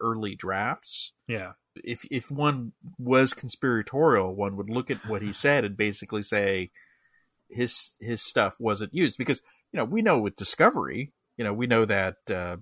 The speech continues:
Speaker 1: Nicholas Meyer <laughs> wrote drafts that weren't used. I mean, d-, that show went through all
Speaker 2: A
Speaker 1: sorts
Speaker 2: lot.
Speaker 1: of changes.
Speaker 2: Yeah.
Speaker 1: Yeah, the, the Mirror Universe stuff was supposed to be in episode, like, four or something, and all sorts of stuff changed on that show, um,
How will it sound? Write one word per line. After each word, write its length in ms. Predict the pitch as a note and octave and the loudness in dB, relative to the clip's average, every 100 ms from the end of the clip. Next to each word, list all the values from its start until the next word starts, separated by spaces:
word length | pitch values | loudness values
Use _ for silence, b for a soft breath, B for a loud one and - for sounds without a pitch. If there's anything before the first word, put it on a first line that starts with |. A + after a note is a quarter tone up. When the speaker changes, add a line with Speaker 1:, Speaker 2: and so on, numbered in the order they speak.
| - | -8
Speaker 1:
Nicholas 360 | G#2 - - | -8 -8 -4
Meyer 360 | A2+ C3+ C#3+ C#3 | 0 4 4 4
<laughs> 0 | |
wrote 300 | C3 C#3+ C#3+ | 4 2 0
drafts 460 | - C3 B2 B2 - | 4 6 6 2 -4
that 180 | A#2+ - | -8 -4
weren't 300 | B2 A2+ A2+ | -4 -4 -4
used. 280 | A2+ A2+ G2+ | -6 -4 -4
I 40 | |
mean, 140 | G2+ - B B - | -6 -10 B B -16
d-, 140 | - B2 | -14 0
that 240 | C3 F#3 | 2 4
show 240 | - B2 G#2 | 4 4 4
went 280 | G#2 G#2 | 2 -2
through 340 | - A2 G#2 - | -4 -4 -4 -2
all 160 | A2 D#3+ | -2 -2
Speaker 2:
A 40 | |
Speaker 1:
sorts 320 | - G#2 B2+ D#3 | 0 2 2 2
Speaker 2:
lot. 60 | |
Speaker 1:
of 60 | D3 | -4
changes. 560 | - G2+ F#2+ - - - _ _ | -2 -2 -4 -12 -18 -20 _ _
Speaker 2:
Yeah. 80 | D#3+ | 4
Speaker 1:
Yeah, 140 | D#3 F#2+ | 4 4
the, 120 | G2 | -4
the 100 | G#2 | -6
Mirror 340 | A#2 C3 C#3+ B2 | -2 2 2 2
Universe 440 | B2 B2+ B2+ A#2+ | 0 2 0 2
stuff 260 | - A#2+ - | 2 2 0
was 120 | A2+ | -8
supposed 360 | - B2 - | -4 -4 -4
to 60 | B2 | -6
be 180 | A2+ G2+ | -8 -8
in 80 | G2 | -8
episode, 600 | A#2+ B2+ - A2+ G2+ F#2 _ - | -10 -8 -4 -2 -2 -6 _ -16
like, 160 | - - - | -16 -12 -4
four 360 | C#3 E3 E3 | 0 0 0
or 80 | C#3+ | -2
something, 540 | C3+ D#3+ D#3+ D#3 D3 C3 | -2 -2 -2 -4 -4 -6
and 180 | F2+ - B B B | -8 -12 B B B
all 140 | D#3 | 4
sorts 240 | E3 C#3+ | 6 4
of 60 | A#2 | 2
stuff 200 | - F#2+ | -2 -2
changed 360 | - F2 - F2+ | -2 -6 -8 -10
on 140 | F2 | -8
that 180 | D2 - | -10 -10
show, 320 | - E2 - b b b b | -8 -8 -10 b b b b
um, 760 | G#2+ G#2+ G2 G2 F#2+ F#2 F#2 | 0 2 2 0 -2 -6 -10